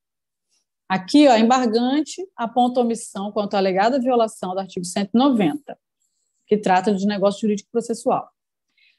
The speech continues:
Acrescenta que a decisão embargada mencionou, mas efetivamente não emitiu juízo de valor em relação à violação do cento e noventa do C P C, o qual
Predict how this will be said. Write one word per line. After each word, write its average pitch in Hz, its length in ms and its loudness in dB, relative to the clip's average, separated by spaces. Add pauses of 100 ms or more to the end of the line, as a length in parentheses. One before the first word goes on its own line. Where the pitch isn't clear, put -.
Acrescenta 214 720 0
que 277 80 -4
a 269 60 4
decisão 220 420 -2
embargada 190 640 -6
mencionou, 220 640 -6
mas 220 220 0
efetivamente 202 840 -4
não 254 380 0
emitiu 269 380 0
juízo 233 340 -2
de 214 120 -4
valor 208 320 0
em 240 80 -2
relação 214 440 -6
à 220 60 -8
violação 208 480 -6
do 233 80 -8
cento 220 280 -8
e 240 40 0
noventa 208 360 0
do 240 60 0
C 233 160 -4
P 285 140 -4
C, 143 300 -10 (680)
o 381 260 2
qual 180 580 0